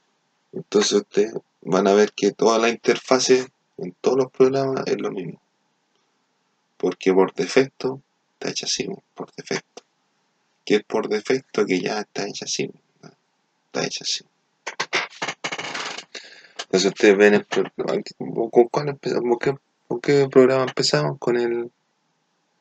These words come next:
con el más básico,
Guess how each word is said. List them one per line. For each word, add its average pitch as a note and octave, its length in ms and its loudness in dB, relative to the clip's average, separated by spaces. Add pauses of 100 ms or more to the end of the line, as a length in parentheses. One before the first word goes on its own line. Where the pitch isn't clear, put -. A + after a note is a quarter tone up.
(1700)
con A#2+ 120 4
el B2 300 2
más D3 280 2
básico, C#3 600 0